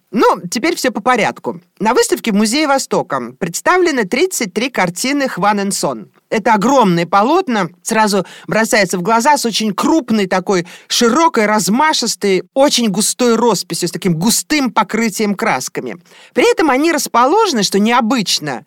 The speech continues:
намеренно близко к зрителю. В музее для них отвели небольшие залы, сами по себе небольшие. И ещё эти залы как бы нарезали в меньшие пространства. И получается, что ты или идёшь по узкому коридору из картин от пола до потолка,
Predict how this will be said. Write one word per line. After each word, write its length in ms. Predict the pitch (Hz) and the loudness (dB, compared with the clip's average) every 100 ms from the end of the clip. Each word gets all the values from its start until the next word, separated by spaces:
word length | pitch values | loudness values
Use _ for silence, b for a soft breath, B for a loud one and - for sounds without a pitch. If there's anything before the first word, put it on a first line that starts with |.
| b | b
намеренно 520 | 214 220 359 381 269 | -2 2 2 2 0
близко 440 | 190 220 311 - 233 | 0 0 -2 -2 -4
к 100 | 175 | 0
зрителю. 600 | 185 240 175 151 127 107 b - | 0 -2 -4 -6 -8 -10 b -2
В 80 | |
музее 680 | 208 254 - 392 440 240 120 - | 0 2 2 2 2 0 -4 -8
для 160 | 165 220 | -2 0
них 220 | 403 262 | 0 -2
отвели 500 | 185 214 247 330 277 | -4 -2 0 -2 -2
небольшие 680 | 208 220 214 247 - 214 202 | 0 2 2 0 0 0 0
залы, 440 | 190 440 440 156 | 2 2 4 0
сами 260 | 147 226 180 | -2 -2 -2
по 80 | 185 | -4
себе 240 | 185 185 | -2 -2
небольшие. 520 | 190 196 202 - 135 - | 0 0 0 -2 -6 -8
И 100 | - | -4
ещё 220 | 240 - 277 | 0 2 0
эти 220 | 277 294 | 0 0
залы 320 | 311 466 403 | 2 2 2
как 200 | 254 208 | 0 0
бы 100 | 214 | 2
нарезали 600 | 247 277 381 392 262 226 | 2 4 2 2 0 -2
в 100 | 165 | 0
меньшие 500 | 262 277 196 - 175 | 0 0 -2 -2 -2
пространства. 880 | 208 220 - 427 466 392 165 139 - _ - | -2 -2 -2 0 0 -2 -4 -6 -6 _ -2
И 120 | 240 | 0
получается, 540 | 254 294 - 392 370 | 2 0 2 0 0
что 160 | - 262 | 0 -2
ты 200 | 311 302 | 0 0
или 220 | 277 285 | 0 -2
идёшь 280 | 233 285 - | 0 -2 0
по 100 | 240 | 0
узкому 460 | 240 226 - 214 190 | 0 0 0 0 0
коридору 720 | 240 262 233 453 453 208 214 - | 0 2 4 4 4 0 -4 -8
из 140 | 185 | -6
картин 460 | - 233 240 254 190 | 0 0 0 -2 0
от 180 | 175 - | -2 0
пола 280 | 240 185 160 | 2 2 2
до 100 | 175 | -2
потолка, 640 | 196 226 240 - 156 | 0 2 2 0 -2